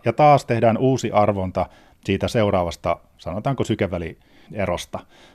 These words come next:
ja näin, niin edelleen. Eli nämä on täysin riippumattomia tapahtumia, nämä jokainen arvonta eri aika-askeleilla. Ja tästä tulee valkoinen kohina.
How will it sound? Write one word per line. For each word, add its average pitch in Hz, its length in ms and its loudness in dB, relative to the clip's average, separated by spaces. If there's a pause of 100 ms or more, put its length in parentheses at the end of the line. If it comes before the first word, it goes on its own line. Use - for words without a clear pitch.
(100)
ja 101 180 2
näin, 117 320 4
niin 123 200 6
edelleen. 87 380 -4
Eli 113 160 4
nämä 123 100 6
on 120 80 2
täysin 156 380 4
riippumattomia 98 800 0
tapahtumia, 87 680 0
nämä 90 160 -4
jokainen 98 560 0 (200)
arvonta 92 800 2
eri 101 240 -2
aika-askeleilla. 95 800 -4
Ja 107 40 -6
tästä 156 280 0
tulee 110 320 2
valkoinen 104 440 4
kohina. 95 400 -10